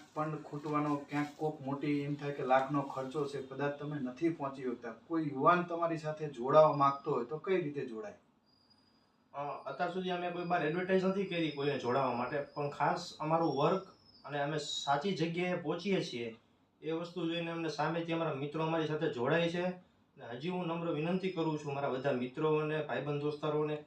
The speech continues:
Speaker 2: કે જે અમારી સાથે નથી જોડાણા એ પણ જોડાવ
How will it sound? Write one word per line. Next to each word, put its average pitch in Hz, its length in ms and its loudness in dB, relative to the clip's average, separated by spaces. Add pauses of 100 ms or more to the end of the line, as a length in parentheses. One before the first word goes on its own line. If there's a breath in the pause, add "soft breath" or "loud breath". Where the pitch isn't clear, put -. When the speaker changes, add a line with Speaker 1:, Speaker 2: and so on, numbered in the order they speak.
(280)
Speaker 2:
કે 139 120 -10
જે 143 160 -2
અમારી 170 220 0
સાથે 160 220 -4
નથી 143 300 -2
જોડાણા 135 540 2 (300)
એ 151 80 -4
પણ 160 220 -6
જોડાવ 170 480 2